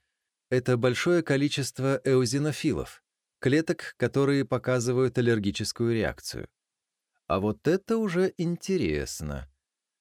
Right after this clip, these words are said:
Кажется, я начинаю догадываться, что написала на обороте листа Акихибы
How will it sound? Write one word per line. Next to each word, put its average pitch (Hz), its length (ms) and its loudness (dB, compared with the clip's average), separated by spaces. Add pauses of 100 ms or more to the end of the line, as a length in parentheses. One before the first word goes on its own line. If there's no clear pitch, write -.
(160)
Кажется, 151 600 2
я 143 160 2
начинаю 147 500 0
догадываться, 123 840 0
что 131 200 0
написала 131 520 0
на 123 140 2
обороте 123 400 2
листа 123 420 0 (100)
Акихибы 135 640 -4